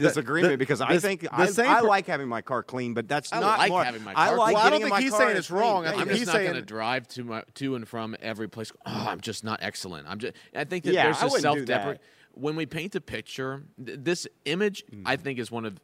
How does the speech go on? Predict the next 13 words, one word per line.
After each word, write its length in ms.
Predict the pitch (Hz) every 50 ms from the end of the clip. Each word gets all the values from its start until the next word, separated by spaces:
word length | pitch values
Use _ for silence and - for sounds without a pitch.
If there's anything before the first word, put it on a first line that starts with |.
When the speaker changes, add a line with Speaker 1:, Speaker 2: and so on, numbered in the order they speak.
| _ _ - 98
Speaker 3:
uh, 300 | 107 104 101 101 90 67 - _ _ _ _ _ _ _ _ - - _ - - - _ _ _ _ _ _ _ - - -
I 140 | - 123
think 240 | 123 - 151 143 - -
right 280 | - 101 117 120 120 95
now 260 | 110 113 113 110 107 - -
is 300 | 117 120 117 113 101 85
the 240 | 78 104 101 101 90
topic 600 | - - - 110 101 104 110 - 123 117 104 -
that 180 | - 101 98 -
the 80 | - 104
world 540 | 92 82 76 76 87 92 95 95 98 98 87 -
is, 460 | - 101 98 92 85 80 - - - - _ _ _ -
uh, 320 | 80 85 73 69 64 58